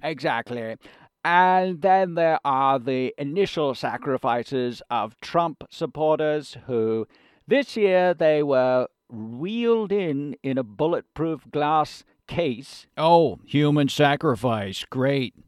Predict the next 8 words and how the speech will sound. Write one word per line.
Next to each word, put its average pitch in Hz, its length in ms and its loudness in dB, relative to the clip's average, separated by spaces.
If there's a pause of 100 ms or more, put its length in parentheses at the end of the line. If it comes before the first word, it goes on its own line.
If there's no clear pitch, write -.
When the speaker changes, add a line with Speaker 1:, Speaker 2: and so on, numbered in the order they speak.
Speaker 2:
Nice 127 400 -4
touch, 123 440 -2
global 117 600 -4
elite. 120 640 -4 (600)
Sorry, 92 380 -2
continue. 95 580 -2
Speaker 1:
It's 196 380 -4
all 196 440 4